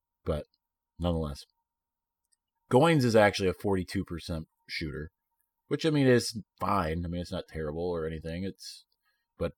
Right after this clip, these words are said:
com-, you take a sixty percent guy off the floor, you put in, uh,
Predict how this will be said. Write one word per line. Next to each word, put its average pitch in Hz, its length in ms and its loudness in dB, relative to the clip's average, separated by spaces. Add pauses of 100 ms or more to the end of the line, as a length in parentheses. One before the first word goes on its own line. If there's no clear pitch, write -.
(140)
com-, 107 200 -2
you 104 80 -4
take 113 180 4
a 101 80 0
sixty 110 320 -4
percent 90 300 -4
guy 87 160 0
off 82 180 -4
the 87 60 -12
floor, 82 400 -8 (280)
you 80 140 -12
put 95 160 2
in, 90 180 2
uh, 80 260 -4